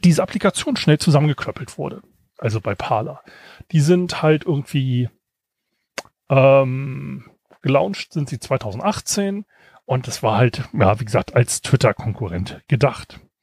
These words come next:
So, nachdem sie von Amazon runtergeworfen wurden, äh, gibt es jetzt Briefe, die sie an verschiedenste Hosting-Provider geschickt haben.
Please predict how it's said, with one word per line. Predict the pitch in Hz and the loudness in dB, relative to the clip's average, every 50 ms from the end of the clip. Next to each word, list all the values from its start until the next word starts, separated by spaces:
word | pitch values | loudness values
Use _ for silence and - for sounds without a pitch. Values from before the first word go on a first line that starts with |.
| _ - _ _ _ _ _ _ _ _ _ _ _ _ | _ -20 _ _ _ _ _ _ _ _ _ _ _ _
So, | - 226 220 | 0 2 2
nachdem | 196 160 - 208 208 208 | 4 4 4 4 4 4
sie | 196 180 | 2 0
von | - 190 - | -2 -2 -2
Amazon | 196 214 220 - - 185 156 | -2 -2 -2 0 2 4 4
runtergeworfen | 135 127 202 269 - - 143 123 107 110 120 104 95 - - 120 104 104 | 6 6 4 2 0 0 0 0 2 2 0 -2 -2 0 2 2 2 4
wurden, | 120 120 120 127 135 185 220 285 339 - - - - - - - _ _ _ _ - | 4 4 4 4 4 2 0 -4 -4 -8 -12 -20 -20 -20 -20 -20 _ _ _ _ -2
äh, | 202 190 190 185 175 | 2 4 4 4 4
gibt | 160 139 - 190 - - - | 2 0 -2 -4 -4 -2 -2
es | 185 - - - | -4 -2 0 2
jetzt | 190 190 - - - - - - - - 202 220 214 | 0 0 0 -2 -8 -8 -8 -8 -10 -10 -10 -10 -10
Briefe, | 165 120 113 120 131 160 185 - - - 196 185 180 180 175 - - - | -8 -4 -2 -2 0 -2 -2 -4 -2 2 4 4 6 4 2 0 -4 -2
die | 151 147 | -2 0
sie | 139 147 151 - | 0 0 0 0
an | 123 131 143 - | 0 0 0 -2
verschiedenste | - 131 - - 139 135 139 - - 151 123 - | -4 -6 -4 0 0 0 0 0 -2 -2 0 4
Hosting-Provider | 127 147 175 - - - 127 107 113 110 95 - _ _ _ _ _ _ - - 127 110 113 98 101 110 104 92 90 | 4 4 4 4 2 0 0 0 -2 -6 -10 -12 _ _ _ _ _ _ -4 -2 -2 0 2 2 2 2 0 -2 -4
geschickt | - - 120 - 135 120 - - - | -6 -8 -6 -4 -4 -4 -4 -4 -6
haben. | 123 113 - 80 85 85 | -4 -4 -4 -6 -8 -14